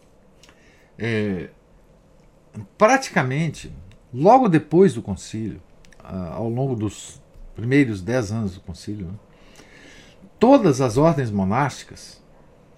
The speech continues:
as gra-, gra-, v-, vamos lembrar das grandes ordens, né?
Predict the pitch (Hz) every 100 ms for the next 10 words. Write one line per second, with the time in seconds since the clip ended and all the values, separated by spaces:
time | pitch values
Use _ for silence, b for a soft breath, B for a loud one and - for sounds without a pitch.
0 | - _ _ _ _ b b b - 135
1 | 170 190 160 170 131 151 151 190 233 202
2 | 156 165 151 120 127 160 123 95 104 85
3 | 76 76 78 156 180